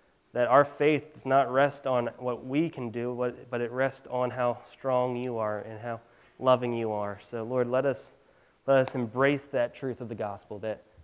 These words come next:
that you have saved us, that you have came down, that you have, have carried the cross, that you have died on that cross, that you were raised from the dead. And as that is so true for our own lives, let us embrace that and be able to say, "God, I will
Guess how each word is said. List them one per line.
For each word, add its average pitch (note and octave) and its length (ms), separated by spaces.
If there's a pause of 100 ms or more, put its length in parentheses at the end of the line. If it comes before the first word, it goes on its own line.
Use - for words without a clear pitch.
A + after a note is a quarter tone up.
(300)
that G#2 220 (200)
you D3 460
have A#2+ 200
saved A2 320
us, G#2 100
that A2+ 120
you C#3+ 160
have B2+ 280
came C3 240
down, A2 160
that A2 100
you C#3+ 140
have, C#3 200 (480)
have A#2 180
carried D3+ 380
the C#3+ 80
cross, B2 600 (320)
that B2 120
you C#3 120
have B2 200
died C#3 320
on B2+ 140
that A#2+ 180
cross, A2 280
that A#2 140
you C3+ 140
were B2+ 280 (260)
raised C#3+ 320
from C#3 160
the B2+ 80
dead. A2 420 (520)
And A2+ 260
as A#2+ 240 (400)
that D3+ 400
is C#3 140
so D3+ 240
true D3 200
for C3+ 180
our A#2 300
own A#2 240
lives, A2 280
let B2 120
us A#2 140
embrace A#2+ 560
that A2+ 320
and A2+ 140
be A#2 80
able A2+ 200
to G#2+ 60
say, A2+ 260
"God, B2 320
I A#2+ 80
will B2 160